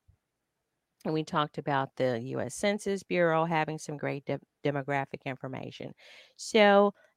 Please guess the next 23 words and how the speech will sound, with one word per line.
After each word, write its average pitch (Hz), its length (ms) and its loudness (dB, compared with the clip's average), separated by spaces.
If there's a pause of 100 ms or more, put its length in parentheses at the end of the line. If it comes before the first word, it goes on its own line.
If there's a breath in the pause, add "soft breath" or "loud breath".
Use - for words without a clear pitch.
(220)
based 339 420 6
on 233 300 4
what 196 220 0
we've 180 240 -4
done 151 300 0
as 143 140 -10
far 151 180 0
as 151 100 -4
some 165 140 -8
research, 151 540 -4
and 262 80 0
this 330 200 0
is 381 120 -2
high 202 220 6
level, 151 420 -2
and 147 120 -6
of - 100 -20
course, 175 280 2
it's 175 100 -12
just - 260 -4
for 160 160 2
our 156 120 4
example. 147 840 -4